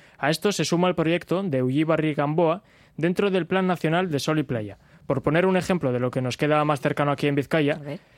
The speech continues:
Speaker 1: en el proyecto de Bermeo se invertirán casi dos coma tres millones de euros para un plan de embellecimiento y restauración del casco antiguo de Bermeo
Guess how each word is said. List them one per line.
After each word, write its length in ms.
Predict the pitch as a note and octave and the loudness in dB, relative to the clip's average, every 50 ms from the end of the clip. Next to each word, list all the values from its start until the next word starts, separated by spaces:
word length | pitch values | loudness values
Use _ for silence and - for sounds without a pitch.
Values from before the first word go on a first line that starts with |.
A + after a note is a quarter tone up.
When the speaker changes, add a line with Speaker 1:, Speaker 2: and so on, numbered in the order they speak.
| - - | -12 -8
Speaker 1:
en 140 | - C3 C3 | -4 -2 -2
el 80 | B2+ | -2
proyecto 360 | - C3 B2+ C#3 C#3+ - - | 0 0 0 0 2 2 2
de 60 | E3 D#3 | 2 4
Bermeo 400 | D#3+ D#3 D#3 E3 F3+ G3 G3+ F#3+ | 4 2 2 2 2 0 0 -2
se 140 | - D3 | -2 0
invertirán 420 | C#3 C#3 C3+ C3 - D3 D3 E3 E3 | 0 0 0 0 0 0 0 0 0
casi 240 | F#3 F3 - - F#3+ | 0 -2 -2 -2 -2
dos 300 | D#3 D3+ F3+ F#3 - - | 0 0 0 0 0 0
coma 140 | F3 D#3 | 0 0
tres 180 | C#3+ E3+ E3+ D#3 | 0 0 0 2
millones 320 | D3+ C#3+ D3+ D#3 D3+ C3 | 2 2 2 2 2 2
de 80 | C3+ D3 | 2 2
euros 360 | D#3 D3+ C3+ C3 D3+ - - _ _ _ - _ _ - | 4 4 2 0 -2 -4 -8 _ _ _ -20 _ _ -4
para 160 | B2+ B2 C#3 | 0 0 2
un 120 | D3 C#3+ | 2 2
plan 240 | - D#3 D#3 D#3 D3 | 2 2 2 2 2
de 80 | C#3 C3 | 2 2
embellecimiento 880 | C3 C3 C3 C3 B2+ C3+ C3 - - C3+ C#3 E3+ F#3 G3 F#3+ G#3+ G#3 - | 2 2 0 0 0 0 -2 -2 -2 -2 0 0 0 0 0 -2 -2 -2
y 100 | - C#3+ | -2 -2
restauración 560 | C3+ C#3 B2 - C#3 C3 C3 B2 - D3 D3 | -2 -2 -2 0 0 -2 0 0 0 0 0
del 120 | C#3+ C3+ C3 | 0 0 0
casco 260 | D3+ D3 - - C#3+ | -2 -2 -2 -2 -2
antiguo 320 | C#3 B2+ D3 C#3+ C#3 C#3 | -2 0 0 0 2 2
de 100 | C3+ C3+ | 0 0
Bermeo 420 | C3 C3+ C3 C3+ D#3 F3+ G3 G#3 | 0 0 0 0 -2 -2 -4 -6